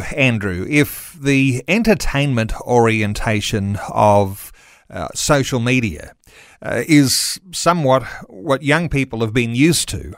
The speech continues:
rather than the serious nature of perhaps unpacking biblical truth, uh, any sort of adjustment that might need to be made in there. Uh, what are your thoughts for creating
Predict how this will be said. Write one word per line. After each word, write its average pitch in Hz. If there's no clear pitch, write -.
rather 143
than 120
the 107
serious 156
nature 120
of 107
perhaps 120
unpacking 123
biblical 113
truth, -
uh, -
any 131
sort 127
of 107
adjustment 107
that 113
might 117
need 113
to 110
be 107
made 117
in 107
there. 101
Uh, -
what 214
are 202
your 156
thoughts 110
for 117
creating 151